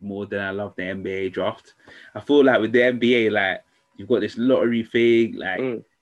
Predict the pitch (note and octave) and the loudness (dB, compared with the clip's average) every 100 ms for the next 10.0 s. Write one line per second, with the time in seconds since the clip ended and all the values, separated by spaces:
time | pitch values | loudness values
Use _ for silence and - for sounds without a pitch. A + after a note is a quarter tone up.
0 | - A2 - B2+ C3 A#2 G#2+ D#3+ - A#2+ | -10 -6 -2 0 2 0 -2 -6 -6 -8
1 | - B2+ A2+ - - - - B2+ B2+ A#2+ | -2 -2 -2 -6 -6 -4 -2 0 0 -2
2 | B2+ B2+ A#2+ G#2+ G#2 A2 G#2 A2+ B2+ G#2+ | -2 0 0 -4 -10 -12 -10 -8 -2 0
3 | G#2+ G#2 B2 C#3 C3 C3+ B2+ - C#3+ C3+ | 0 -2 0 -2 0 0 -2 -2 2 2
4 | C3 - _ - - - G#2+ G2 - - | 0 -6 _ -14 -12 -8 -6 -6 -6 -2
5 | A2+ G2+ A2+ A2+ G#2+ - _ _ _ - | 0 2 0 -2 -6 -10 _ _ _ -16
6 | F#3 D#4+ D#4 E4+ D4+ C4 C4 A#3+ A3 G3 | -10 -8 -8 -10 -10 -8 -4 -4 -4 -6
7 | F3 G#3+ A3+ G#3 G3 G3+ F3 F3 F#3+ F3 | -6 -8 -6 -8 -6 -4 -4 -4 -6 -4
8 | F3 F3 F#3 F#3 F3 - D3 C#3 - D#3 | -6 -2 0 0 -2 -4 -6 -8 -4 -4
9 | C#3 G#2+ G#2 A#2 - - A2+ A#2 A2+ | -4 -4 -4 -4 -8 -4 -2 0 -2